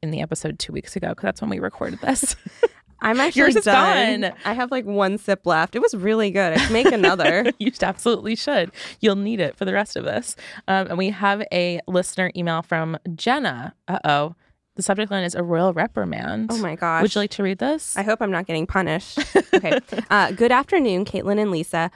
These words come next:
Speaker 2: What a crazy week it's been with all the royal news.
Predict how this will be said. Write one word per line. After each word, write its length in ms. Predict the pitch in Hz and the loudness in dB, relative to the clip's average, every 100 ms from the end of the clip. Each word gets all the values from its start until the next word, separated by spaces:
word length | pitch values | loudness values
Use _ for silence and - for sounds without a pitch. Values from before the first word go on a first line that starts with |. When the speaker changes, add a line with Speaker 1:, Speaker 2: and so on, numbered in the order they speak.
| _ | _
Speaker 2:
What 120 | 220 | -4
a 60 | 403 - | -4 -4
crazy 380 | - 196 214 | 0 0 0
week 200 | 214 180 196 | -2 -2 -4
it's 120 | - | -4
been 160 | 165 175 | -2 -2
with 140 | 175 - | -2 -2
all 180 | 160 | 0
the 140 | 165 175 | 0 -2
royal 240 | 151 156 | 0 0
news. 320 | 175 262 185 | 0 0 0